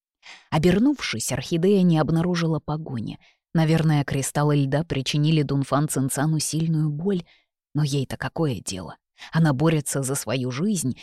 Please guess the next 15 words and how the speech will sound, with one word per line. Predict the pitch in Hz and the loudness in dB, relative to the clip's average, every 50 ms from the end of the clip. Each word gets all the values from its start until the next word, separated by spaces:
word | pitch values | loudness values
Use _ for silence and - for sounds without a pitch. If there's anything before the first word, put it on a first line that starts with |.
| - - | -10 -4
и | - | -4
сможет | 208 - 214 220 233 220 226 - 202 | -2 0 2 2 2 2 2 0 -2
успокоиться | 202 - - - 143 - - 151 170 190 220 214 - - 175 | -4 -4 -2 -4 -4 -2 0 2 4 4 4 2 0 -4 -4
только | _ - 233 247 269 262 - - 247 | _ -2 -2 -2 -2 -4 -6 -6 -2
когда | - 220 214 208 202 208 208 | 0 0 2 2 2 2 2
отыщет | 208 _ - 156 156 - - - - 185 - - _ _ _ _ - | 0 _ -2 -2 -2 -2 -4 -6 -6 -8 -10 -12 _ _ _ _ -10
тело | - 143 139 135 135 143 | -4 -2 -2 0 0 0
демона. | 165 131 123 123 104 87 - - - - - _ _ _ _ _ _ _ _ _ _ _ _ _ _ _ _ _ _ _ _ | -2 -2 -4 -4 -4 -6 -8 -10 -12 -12 -14 _ _ _ _ _ _ _ _ _ _ _ _ _ _ _ _ _ _ _ _
Хозяйка | - - 165 160 147 170 196 202 190 - - 165 | -4 0 0 0 2 4 2 2 2 2 0 2
рассказывала | 160 151 156 - - - 226 220 202 185 156 147 143 135 | 2 2 0 0 -2 -4 -2 0 0 0 0 2 0 2
Ланьхуа | 135 139 151 160 151 139 - - 143 170 226 214 165 | 2 2 2 2 0 -2 -2 -2 0 0 2 2 2
о | 139 | 0
взаимосвязи | 147 151 156 147 151 151 156 156 - - - 180 196 196 165 147 139 | 0 0 2 2 2 4 2 2 0 -2 -2 0 0 0 0 -2 -4
пяти | _ - 151 151 - - 190 | _ -6 -8 -6 -4 -6 -6
первоэлементов, | 170 - - 165 165 156 160 156 156 156 151 147 156 175 226 262 247 226 - 123 - - | -6 -2 -2 0 0 0 0 0 2 2 2 2 2 2 2 2 0 0 -2 -4 -6 -6